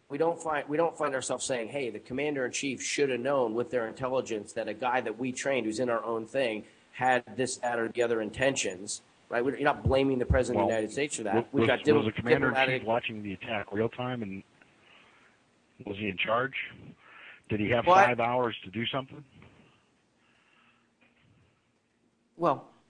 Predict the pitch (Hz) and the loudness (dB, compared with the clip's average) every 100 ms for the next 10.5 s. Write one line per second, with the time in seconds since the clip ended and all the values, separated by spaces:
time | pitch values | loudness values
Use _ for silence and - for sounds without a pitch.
0 | _ _ _ _ _ 110 104 110 131 117 | _ _ _ _ _ -8 -6 -2 -2 -2
1 | 113 131 120 120 110 104 98 107 98 - | 0 0 0 0 -2 -2 -4 -6 -8 -8
2 | 90 95 104 117 - 82 82 90 92 87 | -8 -2 -2 -2 -4 -10 -8 -6 -4 -6
3 | 82 - 95 90 - 87 110 107 85 85 | -8 -4 -4 -4 -10 -6 -4 -4 -6 -8
4 | 87 98 113 95 92 - 69 85 113 98 | -2 -2 -2 -4 -4 -6 -10 -2 0 0
5 | 76 73 78 - - - - - 80 85 | -4 -8 -14 -16 -16 -16 -14 -12 -10 -6
6 | 82 110 98 80 - 104 101 82 - 170 | 0 0 0 -6 -6 -6 -6 -8 -6 -8
7 | - 101 82 - 82 82 87 78 98 90 | -4 -4 -4 -6 -6 -8 -6 -8 -6 -4
8 | 98 85 85 110 - 104 82 76 98 92 | -4 -4 -2 -4 -2 -6 -6 -6 -4 -4
9 | 78 78 - - - 85 - 110 101 98 | -4 -10 -14 -18 -14 -12 -2 -2 -2 -2
10 | 98 95 - 95 85 | 0 0 0 -2 -2